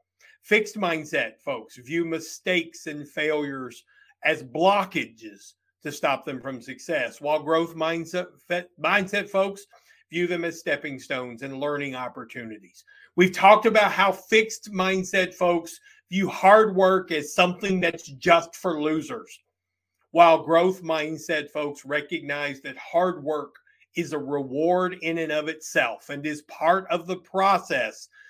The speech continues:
to have the level of success you want to have. We've talked about how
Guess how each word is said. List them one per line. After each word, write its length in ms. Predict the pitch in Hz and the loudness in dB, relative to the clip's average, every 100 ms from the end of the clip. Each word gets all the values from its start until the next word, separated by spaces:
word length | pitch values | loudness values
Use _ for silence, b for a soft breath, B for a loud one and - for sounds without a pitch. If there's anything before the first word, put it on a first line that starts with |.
| b - | b -8
to 80 | 127 | -6
have 400 | - 151 151 143 | 0 2 2 0
the 80 | |
level 380 | 147 143 135 139 | -2 -2 -2 -4
of 80 | 127 | -8
success 500 | - - 143 120 - | -12 -14 -10 -12 -12
you 120 | 127 | -14
want 240 | 120 120 120 | -14 -14 -12
to 80 | |
have. 260 | 113 110 90 _ b b b 190 | -10 -10 -12 _ b b b -4
We've 200 | 214 - | -4 -2
talked 420 | - 202 240 311 | 2 4 4 2
about 340 | 254 226 202 | 2 2 2
how 640 | - - 196 220 226 247 | -2 0 2 4 4 4